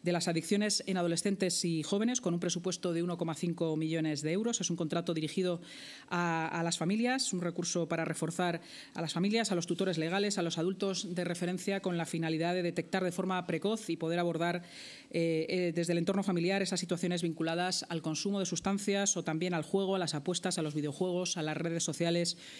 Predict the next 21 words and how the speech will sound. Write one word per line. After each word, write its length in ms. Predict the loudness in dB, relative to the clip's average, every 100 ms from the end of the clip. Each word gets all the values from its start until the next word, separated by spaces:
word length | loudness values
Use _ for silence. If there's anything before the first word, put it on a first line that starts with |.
| -16 -16 -6
o 260 | 0 0 2
a 100 | 2
otros 300 | 2 2 0
usos 240 | 0 -2
problemáticos 680 | 0 0 2 0 -2 0 0 0 0
de 260 | 0 0
las 220 | -2 -2 0
nuevas 260 | 0 0
te-, 320 | 0 0 -2
tecnologías. 680 | -2 -2 -2 -2 -2 -2 -4 -6 -18 -18 -18 -2
Es 160 | 2
un 80 | 4
servicio 720 | 4 2 2 2 4 2 0 -4
especializado, 680 | -4 0 2 2 4 2 2
como 160 | 2
decía, 360 | 2 2 2 2
a 20 |
las 140 | 2
familias 320 | 2 2 2 2
para 100 | 2
ayudarlas 640 | 2 2 0 0 -2